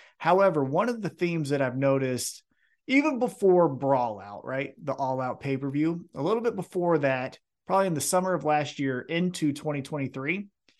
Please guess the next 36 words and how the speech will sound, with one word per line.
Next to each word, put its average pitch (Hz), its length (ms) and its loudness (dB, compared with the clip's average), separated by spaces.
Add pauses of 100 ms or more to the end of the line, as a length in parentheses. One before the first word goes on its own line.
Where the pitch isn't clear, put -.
(560)
one 240 160 4
of 247 80 4
the 175 300 8
criticisms 180 600 -2
I 131 120 0
have 143 500 -4
is 170 500 2 (1160)
there's 190 240 0
too 277 240 2
much 196 580 0 (140)
of 165 240 2
the 147 140 4
start 160 420 0
and 202 140 -4
stop 214 480 -4
where 147 600 4 (360)
it's 160 400 -2 (280)
three 277 160 2
matches 247 400 2
in 233 80 2
a 226 40 4
row 220 460 2
of 160 560 2 (720)
Lucha 247 400 4
Bros 233 500 0
and 208 560 0
the 202 100 4
Best 240 260 2
Friends, 185 580 0
and 175 220 2
then 180 380 4
they 165 160 2
have 180 180 0
their 180 100 2
blow-off 180 560 -2
match, 156 360 -6